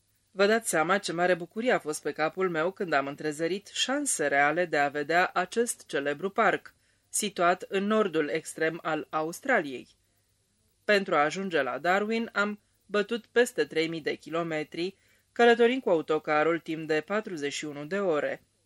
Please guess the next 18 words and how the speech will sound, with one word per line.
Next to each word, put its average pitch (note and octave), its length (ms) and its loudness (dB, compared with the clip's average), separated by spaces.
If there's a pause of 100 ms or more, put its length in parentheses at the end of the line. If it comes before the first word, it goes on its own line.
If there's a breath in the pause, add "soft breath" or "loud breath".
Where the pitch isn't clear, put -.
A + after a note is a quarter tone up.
traversând F#3+ 760 2
o G#3+ 140 0
zonă G3+ 460 0
semideșertică E3+ 1200 -4 (260 soft breath)
și - 220 -8
cu F3+ 120 -10
vegetație D#3+ 640 0
sumară, E3+ 640 -2 (280)
cu G#3+ 80 -8
temperaturi A3+ 800 2
de D3 280 0 (380)
patruzeci D#3+ 480 0
și E3+ 160 -8
cinci, G3 400 -10 (160)
cincizeci F#3 420 -4
de C#3 120 -8
grade D3+ 300 -4
Celsius. C#3+ 680 -6